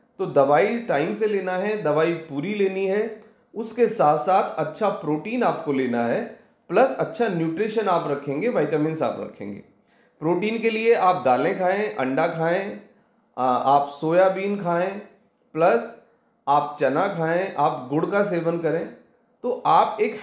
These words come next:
healthy protein diet पे जाएं और nutrition अच्छा लें, क्योंकि देखा ये गया है कि जिनको कम nutrition मिलता है, properly nutrition नहीं मिलता food से, उन लोगों को, आ, tuberculosis होने की संभावना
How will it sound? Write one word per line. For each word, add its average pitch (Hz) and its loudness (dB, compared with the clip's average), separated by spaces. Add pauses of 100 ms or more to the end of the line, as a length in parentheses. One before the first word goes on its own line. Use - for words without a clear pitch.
healthy 147 -2
protein 190 -4
diet 170 0
पे 170 -4
जाएं 127 -4 (260)
और 196 -6
nutrition 202 0 (100)
अच्छा 156 -2
लें, 104 -2 (640)
क्योंकि 170 -4
देखा 165 0
ये 208 2
गया 175 2
है 151 2
कि 208 -8
जिनको 170 -4
कम 208 -2 (200)
nutrition 156 -4
मिलता 127 -2
है, 139 0
properly 165 -2
nutrition 156 -4
नहीं 135 -2
मिलता 123 -2
food 127 -8
से, 165 -8 (540)
उन 233 2
लोगों 180 2
को, 175 -4 (540)
आ, 135 2
tuberculosis 190 0
होने 143 -2
की 143 -6
संभावना 123 -4